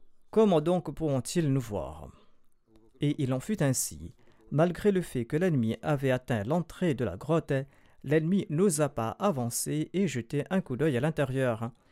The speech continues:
et l'ennemi retourna de là en lançant des imprécations. Un aspect de cet incident est que les compagnons de Moïse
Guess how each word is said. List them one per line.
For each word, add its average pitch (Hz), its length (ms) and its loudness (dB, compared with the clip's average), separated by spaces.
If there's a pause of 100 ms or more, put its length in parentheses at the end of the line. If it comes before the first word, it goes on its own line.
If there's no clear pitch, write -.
(260)
et 165 220 4
l'ennemi 147 480 2
retourna 143 760 0
de 131 100 -4
là 120 400 -4
en 139 120 -2
lançant 127 520 0
des 113 220 -4
imprécations. 120 800 -6 (2250)
Un 214 160 6
aspect 175 340 0
de 139 80 0
cet 143 240 -2
incident 127 680 -2
est 196 140 2
que - 120 -4
les 127 160 0
compagnons 147 600 2
de 117 120 0
Moïse 135 560 0